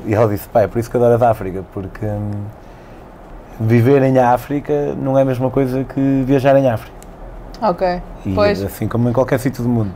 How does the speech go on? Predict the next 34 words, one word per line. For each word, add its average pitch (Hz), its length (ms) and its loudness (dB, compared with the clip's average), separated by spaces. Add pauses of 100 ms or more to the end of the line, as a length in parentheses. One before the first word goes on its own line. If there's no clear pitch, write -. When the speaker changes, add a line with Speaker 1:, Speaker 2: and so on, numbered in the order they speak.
Speaker 2:
Porque 214 220 0
acabas 240 340 4
por 247 160 -6
não 247 180 0
ver 254 140 4
os 240 80 -2
problemas 240 560 2
a 233 80 4
acontecer, 233 640 -2
Speaker 1:
Sim, 196 220 4
Speaker 2:
ou 160 60 4
Speaker 1:
e, 135 80 4
Speaker 2:
tipo 120 180 -2
Speaker 1:
tipo... 131 120 -6
e 135 60 4
ela 131 140 8
estava 127 260 4
a - 40 -4
dizer, 120 180 -2
por 120 80 -6
exemplo, 120 180 -2
estás 127 220 0
aqui 131 120 -2
em 143 140 0
África, 151 380 0
o 147 40 -2
pessoal 165 200 2
parece 170 260 4
que - 40 -8
tem 170 100 0
casa 160 260 0
toda 175 180 2
a 175 40 6
hora. 170 260 4